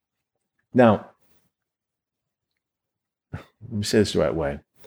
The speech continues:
When I share this with you, it's, it may make you feel uncomfortable, but it's not your fault, okay? This is not your fault. This is not preaching down to you. I mean, I'm discovering this myself.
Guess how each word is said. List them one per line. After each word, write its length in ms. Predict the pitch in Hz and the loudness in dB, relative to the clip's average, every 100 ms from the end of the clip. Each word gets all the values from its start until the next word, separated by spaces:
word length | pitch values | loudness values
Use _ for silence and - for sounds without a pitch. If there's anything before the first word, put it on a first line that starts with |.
| _ _ - | _ _ 0
When 180 | 113 135 | 2 4
I 100 | 135 | 4
share 360 | - - 165 | 2 2 4
this 240 | 151 107 101 | 4 2 2
with 240 | 95 - | 2 2
you, 180 | 95 98 | 2 2
it's, 180 | 104 - - | 0 -6 -12
it 120 | - | -6
may 200 | 107 117 | 2 4
make 240 | 127 117 | 4 2
you 80 | 110 | 0
feel 200 | - 110 | 2 4
uncomfortable, 800 | 95 - - 117 - 76 82 - _ - - _ | 4 2 0 0 0 -6 -6 -8 _ -20 -20 _
but 160 | 113 104 | 4 4
it's 180 | 101 | 2
not 560 | 107 107 117 123 131 - - - | 4 6 6 6 4 -4 -20 -8
your 540 | 95 98 92 87 85 _ | 2 4 4 2 -2 _
fault, 680 | - - 69 - - - - _ _ _ _ _ - | -18 -6 -4 -4 -8 -20 -20 _ _ _ _ _ -20
okay? 360 | - 107 104 107 - _ _ - | 0 2 4 0 -10 _ _ -10
This 140 | 95 | -4
is 80 | 98 | 0
not 240 | 104 113 | 4 4
your 140 | 110 107 | 4 0
fault. 400 | - 58 - - _ _ - - - - | -2 -8 -8 -18 _ _ -20 -20 -20 -2
This 180 | 117 - | 0 2
is 120 | 101 | 4
not 280 | 123 139 - | 6 4 4
preaching 480 | 139 120 107 95 85 | 4 4 2 0 2
down 360 | 92 98 117 | 4 4 4
to 120 | 113 120 | 2 2
you. 460 | 120 123 123 117 - _ _ - | 4 6 4 0 -6 _ _ -2
I 120 | 95 | 0
mean, 180 | 95 95 | 2 4
I'm 240 | 98 98 | 4 2
discovering 560 | 92 - - 107 101 101 | 0 -2 4 4 6 2
this 220 | 90 - | 2 -2
myself. 680 | 82 - - 104 98 98 - | -4 -4 0 4 4 2 -6